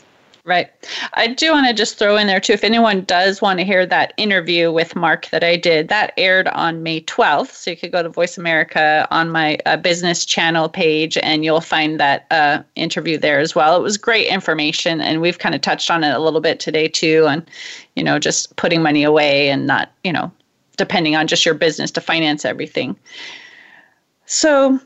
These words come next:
how has the current crisis then been similar to the ones that you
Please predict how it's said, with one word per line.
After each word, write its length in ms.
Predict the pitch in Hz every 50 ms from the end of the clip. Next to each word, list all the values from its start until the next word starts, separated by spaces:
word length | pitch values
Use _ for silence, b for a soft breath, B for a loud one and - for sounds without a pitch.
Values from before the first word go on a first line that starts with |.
| _ _ _ _ _ - _ 254
how 300 | - - 269 269 320 359
has 200 | 392 453 480 466
the 100 | - 349
current 380 | - - - 277 254 233 - _
crisis 640 | - - 202 151 156 - - - 147 139 - -
then 220 | - 180 175 180 196
been 180 | - 185 196
similar 520 | 196 - - - 254 254 247 220 196 190 190
to 160 | 190 - 226
the 120 | 190 190
ones 320 | 175 175 170 170 180 185 -
that 180 | 180 - -
you 340 | - 165 190 190 196 196 185